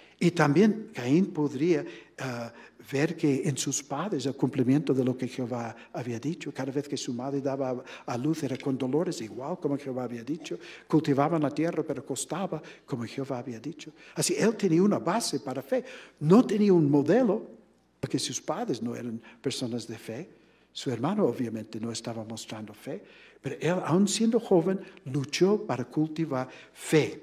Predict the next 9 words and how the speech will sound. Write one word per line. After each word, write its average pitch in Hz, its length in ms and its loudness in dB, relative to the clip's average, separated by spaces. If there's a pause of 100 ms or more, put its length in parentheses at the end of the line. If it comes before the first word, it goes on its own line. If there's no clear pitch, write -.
pero 113 160 -6
fe 180 260 2
personal 156 640 0 (260)
en 123 120 -8
Jehová 131 500 -4
y 131 40 -12
en 120 100 -12
sus - 200 -10
promesas. 104 640 -14